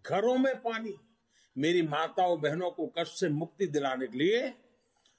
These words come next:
पहले करीब चालीस हजार करोड़ से ज्यादा खर्च किया था, अभी साठ हजार करोड़ रुपए से ज्यादा खर्च किए जाएंगे। कभी हमारे देश में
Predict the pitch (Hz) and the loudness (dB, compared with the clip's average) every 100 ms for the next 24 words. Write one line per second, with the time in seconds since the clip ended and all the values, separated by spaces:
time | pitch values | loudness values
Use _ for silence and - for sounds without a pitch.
0 | _ _ _ _ _ _ - 147 156 185 | _ _ _ _ _ _ -2 0 2 2
1 | 208 220 - _ _ 165 170 170 - 151 | 0 -2 -10 _ _ 0 0 0 -4 -6
2 | 156 185 147 147 165 170 170 160 165 147 | 0 0 0 -2 0 0 -2 -2 -2 -2
3 | 175 160 160 175 180 170 - 180 190 202 | -2 0 0 0 -2 -4 -4 -4 -4 -4
4 | 233 - _ _ _ _ _ _ - 139 | -14 -16 _ _ _ _ _ _ -4 2
5 | 196 220 151 - _ _ _ _ _ _ | 2 2 0 -6 _ _ _ _ _ _
6 | _ - - - 160 175 196 208 156 139 | _ -12 -6 -2 0 0 0 -2 -4 -4
7 | 123 131 151 170 185 - - 147 147 147 | -2 0 0 0 -2 -4 -2 2 2 0
8 | 139 135 147 - 170 131 131 135 135 - | -6 -4 -4 -4 -4 -2 -2 -2 -6 -4
9 | 135 - - 123 120 113 131 135 151 - | -6 -6 -6 -4 -2 -4 -6 -8 -12 -16
10 | - - _ _ _ _ _ _ _ _ | -20 -20 _ _ _ _ _ _ _ _
11 | _ _ _ _ _ _ _ _ _ _ | _ _ _ _ _ _ _ _ _ _
12 | _ _ _ _ _ _ _ _ _ 135 | _ _ _ _ _ _ _ _ _ -4
13 | 135 165 139 139 139 131 113 127 131 - | 0 0 2 -2 -2 -2 -2 -2 -2 -4
14 | 156 185 415 254 | -4 -4 -4 -10